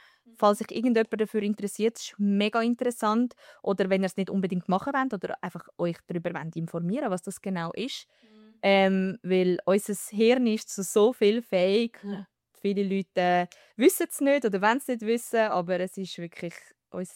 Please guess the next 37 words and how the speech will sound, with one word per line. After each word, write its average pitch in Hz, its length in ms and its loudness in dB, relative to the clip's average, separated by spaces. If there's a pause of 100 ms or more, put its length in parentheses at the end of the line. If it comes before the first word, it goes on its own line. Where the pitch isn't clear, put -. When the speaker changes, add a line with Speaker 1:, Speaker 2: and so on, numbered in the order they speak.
Speaker 2:
Hirn 180 260 -4
kann 170 160 -8
so, 180 220 -6
so 170 160 -8
viel, 175 220 -6
vor 170 160 -6
allem 175 220 -2
auch 165 100 -4
während 165 260 -6
dem 160 80 -8
Schlaf. 170 500 -4 (200)
Speaker 1:
Mhm. 233 400 -20 (260)
Speaker 2:
Und, 185 400 2
ähm, 175 380 2 (160)
darum 233 240 8
auch 190 260 4
früher, 214 320 2 (560)
ich - 160 -10
ha-, 180 320 4 (460)
ich - 80 -18
ha - 40 -8
es - 100 -8
gehasst, 185 260 -2
in 202 60 -6
der 185 80 -6
Schule 175 240 -8
auswendig 185 460 -8
lernen. 160 520 -8 (200)
Speaker 1:
Mhm. 220 460 -6
Speaker 2:
Ich - 100 -14
bin 214 100 -2
so 254 140 2
schlecht 175 300 -2
gsi 202 220 -6
in 180 60 -4
dem. 165 180 -2
Speaker 1:
Ja. 170 140 -6